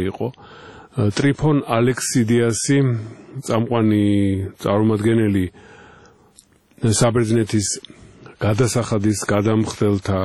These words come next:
კავშირისა ფინანსთა ალტერნატიული მინისტრი გახდება. რუსეთმა გამოაცხადა, რომ, მიიღებს საჭირო ზომებს უკრაინის ოდესის რეგიონში მისი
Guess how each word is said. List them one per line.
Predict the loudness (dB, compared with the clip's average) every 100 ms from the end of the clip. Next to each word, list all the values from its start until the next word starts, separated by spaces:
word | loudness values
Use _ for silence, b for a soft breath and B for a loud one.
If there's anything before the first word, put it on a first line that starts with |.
| -2
კავშირისა | -2 -2 0 2 2 2 0 0 -2 -6 B B B B -2
ფინანსთა | 0 2 0 -2 -2 -2 0 -2
ალტერნატიული | 0 0 0 -2 -4 0 0 0
მინისტრი | 2 2 4 2 -2 -8 -10 -8
გახდება. | -8 -8 -6 -2 -4 -4 -14 -20 -20 _ _ _ _ -20 _ _ -20 _ -20 B B B B B B B B 0
რუსეთმა | 2 4 2 2 2 2
გამოაცხადა, | 2 2 2 2 -2 -2 2
რომ, | 4 4 4 4 2 2
მიიღებს | 2 2 0 -2 -2
საჭირო | -2 2 2 2
ზომებს | 2 4 4 2 0 -10 -6 -6
უკრაინის | -2 0 2 2 2 -2 -8 -6
ოდესის | 0 2 2 0 0 -2 -2 -6
რეგიონში | -2 0 2 2 2 2 2 0 -2 -10 -4
მისი | -2 0